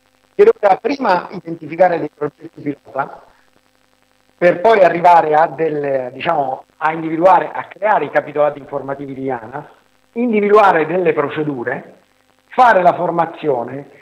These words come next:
implementare il bim alle fasi di realizzazione, esercizio e manutenzione delle opere. Come vedete, sostanzialmente il piano industriale di anas del duemilaquindici ri-, mh, propone praticamente, eh,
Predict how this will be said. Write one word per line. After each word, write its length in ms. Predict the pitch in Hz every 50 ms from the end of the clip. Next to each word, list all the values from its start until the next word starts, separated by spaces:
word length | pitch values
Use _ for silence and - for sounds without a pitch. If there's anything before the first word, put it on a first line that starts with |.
| _ _ _ -
implementare 680 | 233 233 240 269 269 269 269 262 - 240 208 190 202
il 120 | 214 226
bim 300 | 202 202 226 214 220 220 208
alle 180 | 202 190 185
fasi 300 | - 196 208 175 156 165
di 140 | 165 180 180
realizzazione, 1040 | 190 202 214 220 208 208 226 220 226 - - 247 240 233 233 233 233 226 240 240 - _ _ _ _
esercizio 960 | - 190 170 165 214 233 226 226 - 226 226 185 - - - 220 220 - - -
e 80 | - 175
manutenzione 720 | 180 175 175 165 165 165 160 - - - - 151 147 143
delle 140 | 135 131 123
opere. 380 | 117 - _ - 113 - - _ _ _ _ _ _ _ _ _ _ _ _ _
Come 200 | - 214 220 233
vedete, 440 | 233 240 240 269 285 262 247 208 -
sostanzialmente 840 | - 180 165 - 202 196 180 - 196 202 208 220 247 247 - - 170
il 100 | 151 -
piano 320 | - 208 226 233 240 226
industriale 680 | 214 185 180 - - 190 202 214 208 190 180 165 156 151
di 100 | 160 180
anas 360 | 185 185 170 151 143 135 - _ _
del 180 | - 165 165
duemilaquindici 1000 | 160 170 170 175 _ - 170 185 202 220 226 220 196 175 165 _ _ 156 143 135 _ _ _ _ _ _ _ _ _
ri-, 280 | - 151 196 214 - _ _ _ _ _ _
mh, 240 | _ 170 170 165 160 156 - - - - - _ _ _ _ _ _ - - _ _ _
propone 760 | - 208 202 202 220 240 233 208 170 - _ - 143 135 - -
praticamente, 1000 | - 156 165 160 180 170 185 196 196 202 208 202 190 - _ 170 165 160 156 - _ _ _ _ _ _ _
eh, 480 | 135 135 131 - - - - - -